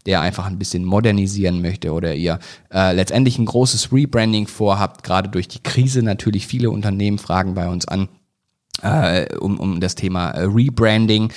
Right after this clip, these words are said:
äh, weil sie einfach plötzlich eine neue Positionierung haben. Durch die Krise ist der alte Markt weggebrochen. Ähm, keiner fragt mehr die bisherigen Produkte nach. Also wir gehen da sehr, sehr tief und sehr strategisch mit euch in das Thema rein und versuchen halt eben das, was ihr geschäftlich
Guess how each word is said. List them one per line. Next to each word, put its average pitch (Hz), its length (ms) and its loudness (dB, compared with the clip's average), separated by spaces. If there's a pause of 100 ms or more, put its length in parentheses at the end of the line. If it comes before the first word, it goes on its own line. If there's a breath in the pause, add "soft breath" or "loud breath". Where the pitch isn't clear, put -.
(280 loud breath)
äh, 95 60 -8
weil 92 440 2
sie 101 120 -4
einfach 92 360 -6
plötzlich 98 280 -8
eine 92 100 0
neue 92 200 4
Positionierung 107 880 0
haben. 113 320 -2
Durch 95 120 -2
die 98 140 -8
Krise 113 400 -2
ist 92 240 -4
der 78 140 -4
alte 90 500 -4
Markt 110 420 0
weggebrochen. 104 720 -2 (340 loud breath)
Ähm, 95 540 2
keiner 98 340 0
fragt - 400 -4
mehr 95 80 -2
die 98 100 -2
bisherigen 98 640 0
Produkte 123 480 0
nach. 107 300 2
Also 98 220 -4
wir 101 100 0
gehen 123 220 -2
da 107 100 0
sehr, 120 260 2
sehr 117 220 2
tief 156 220 -2
und 107 120 0
sehr 117 140 0
strategisch 113 600 -2
mit 101 160 -4
euch 104 200 2
in 98 100 0
das 98 140 0
Thema 90 300 -4
rein 98 280 2 (300 loud breath)
und 101 100 -4
versuchen 107 460 0
halt 101 100 -2
eben 95 260 -2 (320 loud breath)
das, 117 220 -2
was 101 160 -4
ihr 85 140 -6
geschäftlich - 840 -2